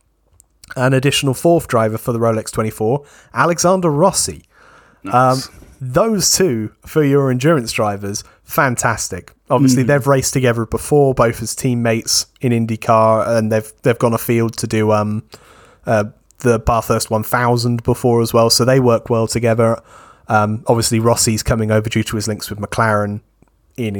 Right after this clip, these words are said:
Speaker 1: in IndyCar. Um, it, it's good choices. Good choices all around.
Speaker 2: Absolutely. Another
Speaker 1: Uh,
Speaker 2: kind of, uh, you know, uh, what's the word I'm looking for? But, um, you know,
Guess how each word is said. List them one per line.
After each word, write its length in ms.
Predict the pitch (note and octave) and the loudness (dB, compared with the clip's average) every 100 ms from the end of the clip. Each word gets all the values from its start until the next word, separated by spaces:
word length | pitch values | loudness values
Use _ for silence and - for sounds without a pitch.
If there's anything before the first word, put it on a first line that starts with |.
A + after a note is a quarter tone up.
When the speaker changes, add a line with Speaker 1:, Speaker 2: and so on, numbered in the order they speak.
| G#2 - | -8 -4
Speaker 1:
in 140 | B2 | -2
IndyCar. 460 | B2 C#3+ C3+ C3 B2+ - - - - - | 0 0 2 0 -2 -8 -20 -20 -20 -2
Um, 440 | C3+ D3 D3 C#3+ _ _ _ _ _ - | 2 2 2 -2 _ _ _ _ _ -2
it, 220 | E3 E3+ | -2 0
it's 160 | D#3+ - | -2 0
good 220 | F3+ D#3 | 0 0
choices. 540 | - C#3+ - G#2+ - - - | 2 0 0 -6 -10 -14 -4
Good 140 | C#3+ | -2
choices 380 | - C#3 B2 B2 | 2 0 0 -2
all 160 | B2 A#2+ | 0 2
around. 260 | A2+ G#2+ | 0 0
Speaker 2:
Absolutely. 520 | G#2+ - A2 A2+ A2+ G2+ _ _ _ _ _ - | -6 -12 -12 -12 -12 -16 _ _ _ _ _ -4
Another 340 | A#2+ B2 B2+ | 0 2 2
Speaker 1:
Uh, 60 | A#2+ | 0
Speaker 2:
kind 140 | B2 | -2
of, 140 | A2+ A#2 | -2 0
uh, 280 | A2 G#2+ G#2+ - _ - - - - - - - - _ - | 2 0 -2 -12 _ -20 -20 -20 -20 -20 -20 -20 -20 _ -4
you 120 | B2+ | -2
know, 220 | G2+ F#2 G#2 G2+ | 0 0 -4 -6
uh, 340 | G#2 G2 F#2 | -6 -4 -4
what's 200 | F#2+ G2 | -6 -6
the 60 | E2 | -4
word 80 | F2+ | -2
I'm 60 | F#2+ | -4
looking 200 | F#2 F#2+ | -4 -6
for? 360 | - F#2+ F#2+ F#2+ - | 0 2 2 -2 -2
But, 180 | G2 F#2 | 0 2
um, 460 | F#2 F2+ F#2 G2 - - _ _ _ _ _ _ | 2 0 -2 -4 -10 -20 _ _ _ _ _ _
you 120 | A2 | -4
know, 220 | E2 C#2 | -2 -4